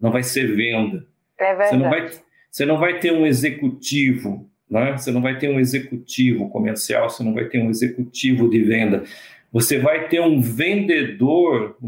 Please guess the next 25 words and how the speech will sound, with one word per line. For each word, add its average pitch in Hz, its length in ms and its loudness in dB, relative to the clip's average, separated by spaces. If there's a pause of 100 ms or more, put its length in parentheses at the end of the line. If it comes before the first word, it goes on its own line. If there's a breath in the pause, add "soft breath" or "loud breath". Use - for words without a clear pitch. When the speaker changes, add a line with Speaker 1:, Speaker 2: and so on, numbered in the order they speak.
(440)
Speaker 1:
né? 247 440 -2
Na 240 200 -4 (240)
pior 165 360 2
concepção 143 600 -4
que 143 60 -6
essa 147 180 -4
palavra 131 400 2
já 131 200 0
teve 147 400 2
no 120 160 2
passado, 90 600 -2 (280)
que 104 80 -4
era 120 140 0
o 120 40 0
tirador 123 460 2
de - 140 -4
pedido, 107 760 0
que 131 80 -4
era 117 140 -2
o 117 80 -8
cara 123 240 0
que - 80 -12
fazia 117 400 -2
qualquer 123 420 -4
coisa 127 560 0